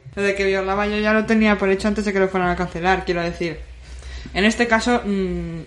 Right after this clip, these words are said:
sí que voy a hacer separación del artista y la obra, porque a mí el, el artista y la obra, la obra más que el artista, <laughs> mejor dicho. Yo he estado en un concierto de Marilyn Manson y me lo pasé muy bien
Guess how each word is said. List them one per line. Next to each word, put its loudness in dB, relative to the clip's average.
sí 2
que 4
voy 8
a 8
hacer -4
separación -2
del 0
artista -4
y -2
la -2
obra, 2
porque -4
a -6
mí -6
el, -6
el -6
artista -2
y 0
la 2
obra, 0
la 4
obra 4
más -2
que -2
el 2
artista, 0
<laughs> -6
mejor -2
dicho. -8
Yo 2
he 6
estado 6
en 6
un 2
concierto 0
de -4
Marilyn -6
Manson -12
y 4
me 4
lo 4
pasé -2
muy -4
bien -14